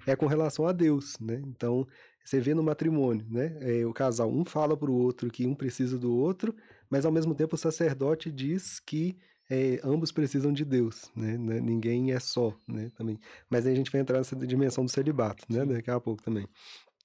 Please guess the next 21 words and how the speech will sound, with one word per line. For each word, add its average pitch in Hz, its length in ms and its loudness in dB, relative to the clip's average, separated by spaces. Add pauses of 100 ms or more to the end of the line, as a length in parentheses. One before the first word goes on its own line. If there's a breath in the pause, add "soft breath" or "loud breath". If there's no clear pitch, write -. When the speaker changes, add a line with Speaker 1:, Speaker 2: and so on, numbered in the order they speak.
(680 soft breath)
Speaker 1:
Mas 139 180 0
você 151 80 0
tinha 156 160 -2
falado 147 260 0
uma 147 140 0
coisa 147 200 0
muito 160 140 0
interessante 156 680 -2
também, 139 500 0 (240)
mas 131 240 -4
que - 100 -4
me 135 100 2
fugiu. 117 500 -2
Às 107 80 -8
vezes 110 160 -6
eu 120 160 -4 (100)
perco 113 340 -2
os, 113 160 -4
<laughs> 113 600 -4
os 123 160 -4
raciocínios. 113 540 -4